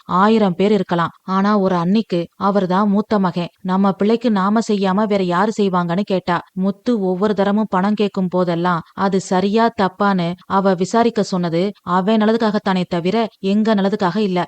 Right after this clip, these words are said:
"அவளை போய் தப்பா பேசுறீங்களே" அப்படின்னு கேட்டுட்டு லக்கேஜை எடுத்துக்கிட்டு சுமதியோட கைய பிடிச்சுக்கிட்டு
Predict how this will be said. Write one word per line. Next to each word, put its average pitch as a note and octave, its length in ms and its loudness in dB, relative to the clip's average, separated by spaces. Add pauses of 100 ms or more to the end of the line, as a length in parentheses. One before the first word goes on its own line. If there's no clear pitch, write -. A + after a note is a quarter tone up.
"அவளை F3 360 0
போய் G#3+ 260 0
தப்பா A3 340 -2 (100)
பேசுறீங்களே" F#3 520 -2 (180)
அப்படின்னு G3 500 0 (100)
கேட்டுட்டு F#3 380 -2 (240)
லக்கேஜை F#3+ 520 0
எடுத்துக்கிட்டு F3 540 0 (140)
சுமதியோட A3 540 2 (120)
கைய F3+ 240 0
பிடிச்சுக்கிட்டு F3 500 -4